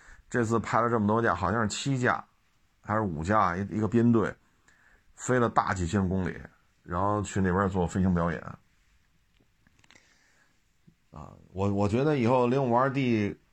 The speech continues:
在中东地区应该是有销售的可能性。啊，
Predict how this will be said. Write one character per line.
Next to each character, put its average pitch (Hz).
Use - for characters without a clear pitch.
在 98
中 123
东 120
地 104
区 101
应 104
该 107
是 90
有 55
销 101
售 95
的 76
可 -
能 78
性。 87
啊， 53